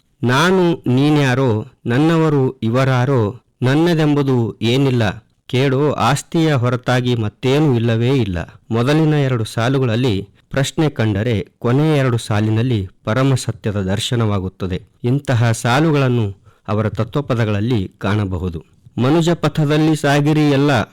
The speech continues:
ಸಾರಿ ಹೇಳಿತು ಮಾಕನೀಶನ ಜೋಳಿಗೆ." ಇಂತಹ ಸಾಲುಗಳನ್ನು ಓದಿದಾಗ ಕಾಲಜ್ಞಾನದ ವಚನಗಳು ನೆನಪಿಗೆ ಬರುತ್ತವೆ. ಇವರೊಳಗೊಬ್ಬ ಕವಿ, ತತ್ವಪದಕಾರ, ಕಾಲಜ್ಞಾನಿ, ವಚನಕಾರರು ಇಣುಕುತ್ತಾರೆ.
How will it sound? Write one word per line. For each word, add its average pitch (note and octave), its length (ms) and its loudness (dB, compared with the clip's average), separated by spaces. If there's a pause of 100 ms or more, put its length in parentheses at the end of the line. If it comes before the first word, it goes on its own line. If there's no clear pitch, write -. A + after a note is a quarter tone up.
(140)
ಸಾರಿ C#3 400 0
ಹೇಳಿತು A#2+ 680 0 (100)
ಮಾಕನೀಶನ A2 720 -2
ಜೋಳಿಗೆ." G2 560 -2 (360)
ಇಂತಹ G#2+ 400 0
ಸಾಲುಗಳನ್ನು A#2+ 840 0
ಓದಿದಾಗ G#2+ 460 0 (640)
ಕಾಲಜ್ಞಾನದ C#3 760 0
ವಚನಗಳು A2+ 800 0
ನೆನಪಿಗೆ G#2+ 380 -2
ಬರುತ್ತವೆ. F#2 500 -6 (280)
ಇವರೊಳಗೊಬ್ಬ B2 640 0 (400)
ಕವಿ, A#2 520 0 (260)
ತತ್ವಪದಕಾರ, A2+ 880 -2 (600)
ಕಾಲಜ್ಞಾನಿ, A2+ 840 0 (160)
ವಚನಕಾರರು B2 1040 -2 (180)
ಇಣುಕುತ್ತಾರೆ. F#2+ 720 -4